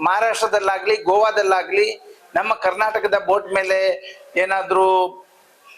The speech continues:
ಕೇಸ್ ಮಾಡೋದು ಅಥವಾ ಅವ್ರು ಹಿಡ್ಕೊಂಡು ಹೋಗೋದು ಅಥವಾ ಅವ್ರು ಅಲ್ಲಿ ಬೋಟ್ನಲ್ಲಿ ಇದ್ದವರಿಗೆ ಹೊಡೆಯೋದು ಮಾಡಿದ್ರೆ ನಾವು ಇಲ್ಲಿ ಕಠಿಣ ಕ್ರಮ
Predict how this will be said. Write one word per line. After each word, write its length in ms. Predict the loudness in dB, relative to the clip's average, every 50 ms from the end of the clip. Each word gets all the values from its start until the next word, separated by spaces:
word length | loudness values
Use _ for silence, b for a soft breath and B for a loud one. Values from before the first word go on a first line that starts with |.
| -14 _
ಕೇಸ್ 300 | -2 0 0 0 0 0
ಮಾಡೋದು 560 | 0 0 2 0 0 2 2 2 4 4 4
ಅಥವಾ 280 | 2 2 0 0 2 2
ಅವ್ರು 180 | 4 4 2
ಹಿಡ್ಕೊಂಡು 420 | 0 0 -2 -2 -2 0 2 2 2
ಹೋಗೋದು 440 | 2 0 0 0 2 2 4 4
ಅಥವಾ 340 | 2 2 0 0 0 2 2
ಅವ್ರು 300 | 2 2 2 2 2 2
ಅಲ್ಲಿ 240 | 2 2 0 0 -2
ಬೋಟ್ನಲ್ಲಿ 480 | 0 0 0 0 0 -2 -4 -4 -2 -4
ಇದ್ದವರಿಗೆ 560 | -4 -2 -2 -2 -2 -2 -2 0 0 2 2
ಹೊಡೆಯೋದು 500 | 2 2 0 2 0 0 0 0 0 0
ಮಾಡಿದ್ರೆ 500 | 0 0 0 0 -2 -2 -2 -2 -2 -2 -2 -6 B B B B B B B B B -4
ನಾವು 360 | -2 -2 0 0 0 0 0
ಇಲ್ಲಿ 220 | 0 0 0 -2
ಕಠಿಣ 300 | -2 -2 -2 -2 -2 -2 -2
ಕ್ರಮ 280 | -2 -2 -2 0 0